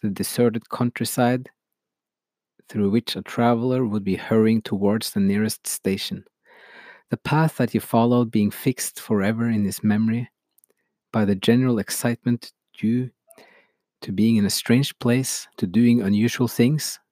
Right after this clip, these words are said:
to the last words of conversation, to farewells exchanged beneath an unfamiliar lamp,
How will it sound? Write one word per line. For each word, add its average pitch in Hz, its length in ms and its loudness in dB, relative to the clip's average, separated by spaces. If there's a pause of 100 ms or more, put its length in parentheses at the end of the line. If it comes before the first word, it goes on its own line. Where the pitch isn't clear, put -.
(440)
to 117 120 0
the 101 80 2
last 110 380 2
words 117 260 4
of 104 120 -4
conversation, 120 800 -2
to - 60 -8
farewells 127 760 2
exchanged 110 580 0
beneath 104 380 2
an 90 100 0
unfamiliar 113 600 2
lamp, 107 440 0